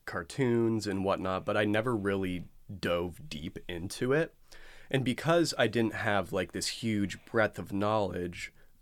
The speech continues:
of the world in general, I wanted to make a character that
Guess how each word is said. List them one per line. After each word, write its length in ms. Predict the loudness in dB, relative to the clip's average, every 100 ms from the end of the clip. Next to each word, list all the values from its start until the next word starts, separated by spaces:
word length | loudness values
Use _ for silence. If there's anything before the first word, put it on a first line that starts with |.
| 0
of 400 | 2 2 -2 -2
the 100 | -2
world 580 | 2 2 2 2 -2 -10 -20 -20 -20 -8
in 200 | -4 -2
general, 580 | 2 2 2 0 0 -2 -8 -12 -10 0
I 140 | 4
wanted 320 | 6 4 2 -2
to 600 | -4 0 0 0 -2 -6 -2
make 360 | -2 -2 -4
a 60 | -10
character 800 | -6 2 4 2 -2 -6 -6 -8 -14 -20 -8
that 380 | 2 6 6 2